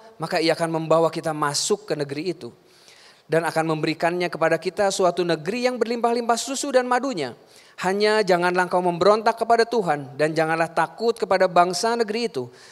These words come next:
sebab mereka kita telah, akan kita telan habis. Yang melindungi mereka telah meninggalkan mereka, sedang Tuhan menyertai kita.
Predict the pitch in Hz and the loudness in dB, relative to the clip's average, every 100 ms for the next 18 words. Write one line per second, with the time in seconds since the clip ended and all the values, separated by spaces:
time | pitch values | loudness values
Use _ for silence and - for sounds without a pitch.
0 | - - 165 156 160 160 156 165 - 185 | -18 -6 -2 2 2 4 2 2 0 2
1 | 185 185 - - - 165 165 156 151 151 | 2 0 -4 -12 -6 -4 2 2 2 2
2 | 151 - 151 160 156 151 147 - 147 143 | 2 0 -2 0 0 0 -2 0 -2 0
3 | 147 175 139 - - - _ _ - 147 | 0 -2 -2 -8 -10 -16 _ _ -4 -2
4 | 156 160 165 175 233 247 233 233 240 240 | 0 0 0 0 0 0 0 0 -2 -2
5 | 233 226 233 233 240 233 240 247 254 135 | -2 -2 -4 0 0 0 -2 0 0 -2
6 | 110 - - - 139 143 143 139 180 160 | -8 -10 -12 -10 -2 0 0 0 -2 0
7 | 170 165 165 156 - 143 143 143 143 147 | -4 -6 -10 -16 -12 -6 -4 -2 -2 -2
8 | 147 185 - 120 | -2 -6 -4 -6